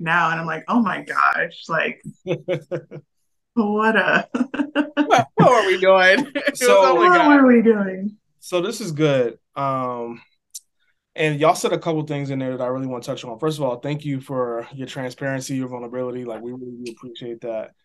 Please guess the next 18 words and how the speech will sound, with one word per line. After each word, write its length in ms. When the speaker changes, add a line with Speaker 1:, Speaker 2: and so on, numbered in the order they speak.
Speaker 2:
and 80
we 100
honor 320
it. 180
So, 580
and 160
I 140
do 200
think 200
it's 80
gonna 180
help 160
a 40
lot 140
of 100
people. 420
So 220
one, 640